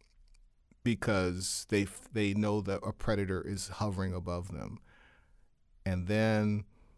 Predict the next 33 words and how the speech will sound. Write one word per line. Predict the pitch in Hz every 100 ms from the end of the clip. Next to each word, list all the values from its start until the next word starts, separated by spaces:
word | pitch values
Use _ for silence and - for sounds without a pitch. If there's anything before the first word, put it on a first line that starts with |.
| _ -
when | 104 104 104
they | 95
think | 92 117 107
the | 104
dread | 92 98 98 104
is | 90
over, | 113 123 123 123 120 - - - - - - - - - - -
then | 101 95 95
the | 92
crescendo | - 101 - 113 110 95
rises | 90 90 95 95 95 101
up | 95 95
again. | 90 98 98 87 87 95 - -
Like, | 104 95 95 95
uh, | 82 - 98 - 85
it's | 113 110
just | 143 127 - - 175
one | 110 131
of | 139
those | 107 92
magical | 95 95 117 - 101 90
things, | 95 92 90 82 85 - - 104
uh, | -
in | 110 101
nature | 104 107 - 87 78
that, | 95 87 76 -
like, | 92 104
you | 113
have | 104
to | -
exp-, | 92 - - -
experience | 104 - - 104 98 85 -
it. | -